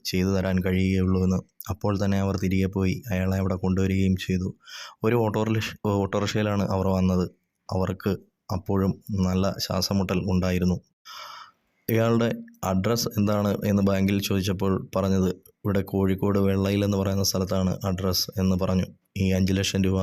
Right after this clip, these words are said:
വിത്ഡ്രോ ചെയ്ത് കഴിഞ്ഞിട്ടും ഏകദേശം ഇനി ഇരുപത് ലക്ഷത്തോളം രൂപ അയാളുടെ അക്കൗണ്ടിൽ കിടപ്പുണ്ട്.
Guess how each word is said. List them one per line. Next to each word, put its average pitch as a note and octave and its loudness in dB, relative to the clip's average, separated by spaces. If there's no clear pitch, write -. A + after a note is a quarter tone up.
വിത്ഡ്രോ G2 0
ചെയ്ത് G2 -2
കഴിഞ്ഞിട്ടും F#2+ 0
ഏകദേശം G2 0
ഇനി G2 2
ഇരുപത് F#2+ 2
ലക്ഷത്തോളം G2 0
രൂപ F#2+ 2
അയാളുടെ F#2+ 0
അക്കൗണ്ടിൽ F#2+ 0
കിടപ്പുണ്ട്. F#2 -2